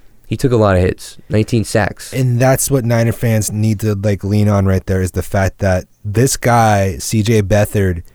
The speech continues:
Speaker 2: has played in this system. He was starting it before Jimmy G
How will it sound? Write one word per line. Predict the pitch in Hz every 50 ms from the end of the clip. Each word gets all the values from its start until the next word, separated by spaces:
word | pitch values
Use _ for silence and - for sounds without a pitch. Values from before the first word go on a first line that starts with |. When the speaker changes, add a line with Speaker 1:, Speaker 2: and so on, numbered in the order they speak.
| - - - - - - -
Speaker 2:
has | - - - 131 143 165 170 156 -
played | - - 147 131 123 117
in | 110 110
this | 107 101
system. | - - 110 95 - - 98 87 85 - - - - - -
He | - - 160 170 160
was | 120 110 120 139 156 147 -
starting | - - - - 135 120 120 101 107 110 101 95 - - - - -
it | 113 123 117
before | 113 110 90 - - - 131 139 135
Jimmy | 123 110 123 120 120 117
G | 101 98 110